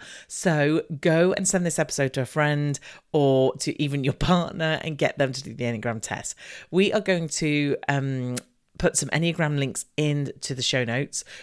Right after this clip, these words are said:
where you can actually go and do yours. They're third-party websites, they're not mine. And the one we'll put in, you can get a free Enneagram, but I'll also put in the one where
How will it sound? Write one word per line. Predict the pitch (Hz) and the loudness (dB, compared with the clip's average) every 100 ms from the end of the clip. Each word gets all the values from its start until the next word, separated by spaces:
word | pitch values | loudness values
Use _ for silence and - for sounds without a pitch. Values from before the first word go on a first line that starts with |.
| - | -2
where | 147 | 2
you | 135 135 | 2 0
can | 135 | -2
actually | 135 - - | -4 -6 -4
go | 127 | -4
and | 123 | -2
do | 120 | -4
yours. | 127 175 180 143 | 0 2 2 2
They're | 139 | 0
third-party | - 170 - 143 113 | 4 2 2 -2 0
websites, | 127 - - | -2 -2 -6
they're | - | -2
not | 147 160 131 | 0 0 0
mine. | 123 120 123 - - - | -2 -2 -6 -12 -16 -6
And | 147 | -2
the | 143 | 2
one | 151 156 | 2 2
we'll | 156 | 0
put | - - | -2 -4
in, | 135 127 | -2 -4
you | 120 | -6
can | 135 | -4
get | 117 | -6
a | 117 | -6
free | - 180 202 202 | -8 0 2 4
Enneagram, | 165 139 135 131 120 123 135 - - - | 2 0 0 -2 -4 -6 -8 -10 -20 -6
but | 151 | 0
I'll | 156 | 0
also | - 139 165 180 - | 0 0 0 0 0
put | 190 - | -2 -2
in | 156 | -2
the | 151 | -2
one | 147 143 | 0 2
where | 143 | 2